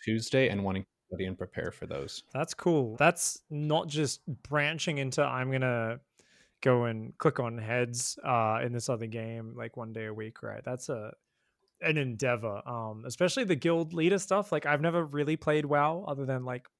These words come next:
Speaker 2: getting to, like, level fifty or something in vanilla in two thousand and four or something, right? You know? And so I've, I don't really have the firsthand experience, but I guess the most recent context I can think of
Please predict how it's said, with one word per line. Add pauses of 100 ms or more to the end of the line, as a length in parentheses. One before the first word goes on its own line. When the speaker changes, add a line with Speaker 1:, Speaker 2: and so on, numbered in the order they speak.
(360)
Speaker 2:
getting
to,
like,
level
fifty
or
something
in
vanilla (320)
in
two
thousand
and (260)
four
or
something,
right?
You
know? (440)
And
so
I've,
I
don't (240)
really
have
the
firsthand
experience, (160)
but (640)
I
guess
the
most
recent
context
I
can
think
of